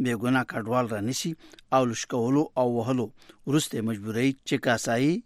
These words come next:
مرکزي کاسایي او کوانګو ولایتونو ته ولاړ شي. شمدساني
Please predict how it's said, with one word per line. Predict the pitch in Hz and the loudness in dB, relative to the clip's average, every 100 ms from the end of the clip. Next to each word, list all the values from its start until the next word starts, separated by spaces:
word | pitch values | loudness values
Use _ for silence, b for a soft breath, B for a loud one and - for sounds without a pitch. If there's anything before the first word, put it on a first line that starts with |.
| - 135 | -2 0
مرکزي | 123 123 131 208 160 | 2 0 -2 2 2
کاسایي | 123 123 131 151 b b b 131 | 2 0 0 0 b b b 2
او | 120 - | 2 2
کوانګو | 131 113 110 123 139 147 139 | 0 2 2 4 2 2 0
ولایتونو | 123 120 110 127 120 - | 2 0 0 0 0 0
ته | 117 - b b | -2 -4 b b
ولاړ | 143 135 104 - | 2 4 4 0
شي. | - 95 _ - | -10 -12 _ 0
شمدساني | 135 127 120 - 127 | 2 2 0 0 0